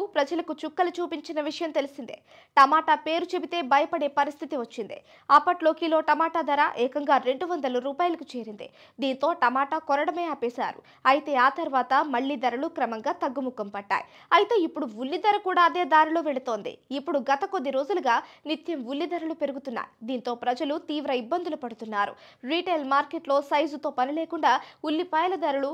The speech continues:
కిలో ఎనభై రూపాయల పైనే పలుకుతోంది. సాధారణంగా ఉల్లి లేనిదే జీహ్వ తృప్తి చెందదంటారు. ఏ కూర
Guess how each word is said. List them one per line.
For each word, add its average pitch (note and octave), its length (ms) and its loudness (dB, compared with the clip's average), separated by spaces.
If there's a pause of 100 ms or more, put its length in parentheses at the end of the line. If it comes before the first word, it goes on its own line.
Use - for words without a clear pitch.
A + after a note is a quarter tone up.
(140)
కిలో C4+ 180 0 (160)
ఎనభై D4 280 -4
రూపాయల C#4+ 380 -2
పైనే D#4 320 -2
పలుకుతోంది. G#3+ 520 -12 (420)
సాధారణంగా F#4 720 4 (140)
ఉల్లి D#4+ 200 -2
లేనిదే D4+ 320 0 (240)
జీహ్వ C#4+ 360 0 (180)
తృప్తి D4+ 320 -8
చెందదంటారు. A3+ 640 -6 (420)
ఏ D4 40 4 (120)
కూర G#4 180 2